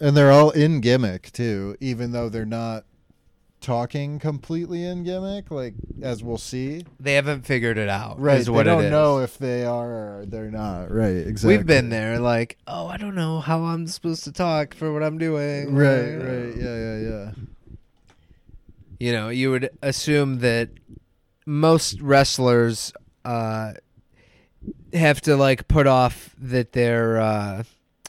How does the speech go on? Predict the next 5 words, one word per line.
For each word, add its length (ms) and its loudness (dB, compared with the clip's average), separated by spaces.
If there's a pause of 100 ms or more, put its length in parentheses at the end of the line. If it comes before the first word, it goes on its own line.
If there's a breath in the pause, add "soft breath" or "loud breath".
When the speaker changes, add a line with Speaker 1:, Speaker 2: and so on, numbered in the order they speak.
(560 soft breath)
Speaker 2:
charismatic, 960 0
very 320 -4
confident 680 -2
in 120 -6
themselves. 880 -8